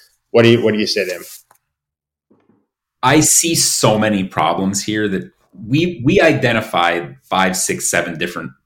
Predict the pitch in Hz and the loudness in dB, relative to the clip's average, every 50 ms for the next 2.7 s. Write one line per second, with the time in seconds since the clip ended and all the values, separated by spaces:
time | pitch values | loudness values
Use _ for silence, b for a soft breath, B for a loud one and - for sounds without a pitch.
0 | _ _ _ _ _ _ _ - _ - 101 - - - 101 92 87 - - _ | _ _ _ _ _ _ _ -14 _ -2 -2 -2 0 -2 -2 -2 -2 -6 -10 _
1 | _ - - 98 95 95 92 87 85 - - 98 90 - - - 90 85 - - | _ -4 2 2 4 4 4 4 2 -2 -2 -4 -4 -4 -4 -4 -4 -2 -2 -4
2 | 73 85 85 80 73 73 73 73 73 82 90 90 90 | -4 -6 -6 -6 -6 -6 -8 -8 -6 -6 -6 -6 -6